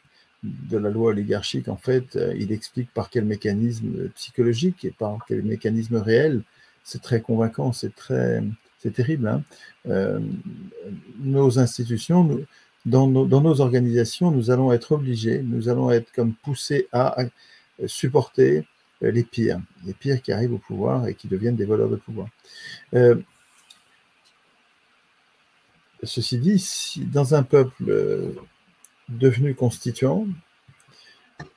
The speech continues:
c'est-à-dire souverains au sens des,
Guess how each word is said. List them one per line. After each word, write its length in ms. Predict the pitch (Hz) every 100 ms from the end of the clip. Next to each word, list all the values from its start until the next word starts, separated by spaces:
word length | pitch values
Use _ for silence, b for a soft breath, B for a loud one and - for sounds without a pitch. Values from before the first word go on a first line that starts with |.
| _ _ _ _ -
c'est-à-dire 460 | - 117 104 113
souverains 440 | - 127 110 139 135
au 120 | 117
sens 340 | - 131 120
des, 380 | 113 107 101 101